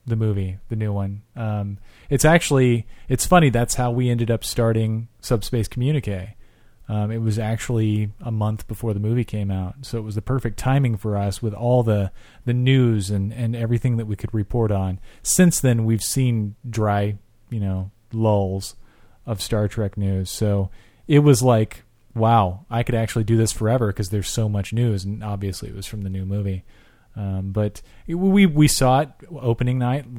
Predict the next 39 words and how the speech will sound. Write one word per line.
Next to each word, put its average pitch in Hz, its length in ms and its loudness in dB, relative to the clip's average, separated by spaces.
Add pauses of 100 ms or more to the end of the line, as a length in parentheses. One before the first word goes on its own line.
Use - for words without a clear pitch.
(100)
I'm 117 160 -6
sure 113 220 -4
just 104 240 -4
like 113 140 -2
the 117 100 -6
rest 107 240 -2
of 107 60 -4
you 107 100 2
guys, 107 360 2
and 117 100 0
we 120 100 4
thoroughly 117 420 4
enjoyed 101 360 0
it. 120 80 -2
I 123 140 2
came 147 260 2
away 120 260 4
thinking, 113 500 0 (340)
you 131 100 4
know, 120 100 6
this 135 220 4
is, 120 340 0 (180)
this 120 140 -4
is 117 100 -4
actually 120 320 0
pretty 104 220 -2
good. 107 340 0 (640)
Um, 107 280 -2
'cause 120 200 4
I, 123 260 2
I 123 60 0
didn't 117 200 -2
really 113 180 2
have 107 260 0 (320)
too 127 200 -2
high 107 180 0
hopes 104 320 -4
for 104 260 -4
it. 101 100 -10